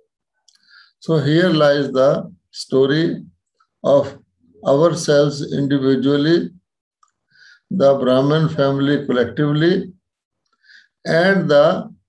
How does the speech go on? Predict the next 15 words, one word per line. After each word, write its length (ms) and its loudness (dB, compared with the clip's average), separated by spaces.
souls 440 0
of 180 2
the 140 2
whole 260 -2
world. 320 -2
So, 640 0
since 360 0
Bap 380 2
Dada 440 2
is 180 -4
Trikaldarshi 960 0
and 280 0
also 640 0
made 300 0
us 340 0